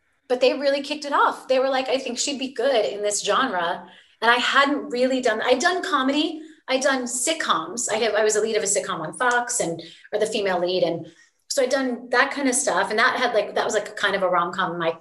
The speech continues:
character was anyway, 'cause I was the love interest of the lead guy, but I hadn't done this. And I'm so grateful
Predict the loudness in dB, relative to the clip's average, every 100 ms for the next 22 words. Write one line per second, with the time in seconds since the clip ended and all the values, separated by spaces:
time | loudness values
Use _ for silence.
0 | _ 0 0 2 2 2 2 2 2 0
1 | 0 0 2 0 -2 0 2 2 2 -2
2 | -2 0 2 0 -2 -12 -16 -20 _ _
3 | _ _ _ -4 0 2 2 0 2 0
4 | 2 0 0 0 0 -2 -4 -8 -2 0
5 | 0 0 0 2 4 4 0 -4 -4 2
6 | 2 2 -2 -2 -2 -8 -16